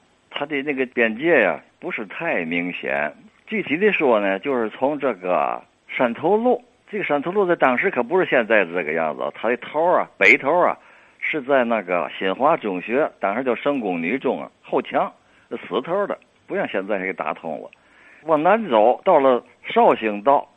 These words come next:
琼州道，这，这就开始进入这个千德庄了。这块地呢，很大一部分呢，是这属于天津这个崇德堂。这崇德堂啊，实际不属天津教会，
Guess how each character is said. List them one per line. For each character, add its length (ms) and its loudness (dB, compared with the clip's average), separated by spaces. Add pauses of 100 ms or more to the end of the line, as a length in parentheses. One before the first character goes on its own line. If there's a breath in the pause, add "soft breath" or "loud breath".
(140)
琼 280 0
州 200 4
道， 260 4
这， 100 -6
这 160 -4
就 80 -2
开 220 2
始 140 0
进 180 2
入 240 0
这 220 -4
个 320 -6 (340)
千 140 -4
德 120 -2
庄 280 2
了。 120 -4 (520)
这 120 2
块 200 2
地 280 0
呢， 320 0
很 240 -6
大 240 2
一 160 2
部 200 -2
分 200 -4
呢， 220 -8
是 240 -6
这 220 -8 (100)
属 320 -6
于 220 2 (340)
天 460 0
津 260 -4
这 140 -4
个 340 -8 (300)
崇 200 -6
德 160 0
堂。 320 -6 (460)
这 100 -8
崇 180 -10
德 100 -2
堂 260 -4
啊， 140 -2
实 160 -6
际 80 -4
不 260 -6
属 160 -6
天 280 -6
津 180 -10
教 200 -4
会， 240 -8